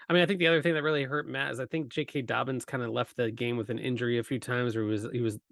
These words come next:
hurt in his knee, and either way, it was not a great week for Matt, and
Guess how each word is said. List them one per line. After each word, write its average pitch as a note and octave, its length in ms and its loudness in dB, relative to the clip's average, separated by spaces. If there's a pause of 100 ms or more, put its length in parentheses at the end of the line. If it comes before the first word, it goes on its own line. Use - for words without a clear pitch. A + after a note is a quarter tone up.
(160)
hurt C3 320 -2
in A#2+ 120 -4
his A2 180 -2
knee, B2 320 2
and G2+ 180 -2 (760)
either G3 280 6
way, E3 240 8
it D#3+ 60 6
was C3+ 200 4
not E3+ 200 6
a G3 60 6
great D#3 340 2
week D#3 240 -4
for C#3+ 160 -6
Matt, D3 420 0 (220)
and D#3 180 2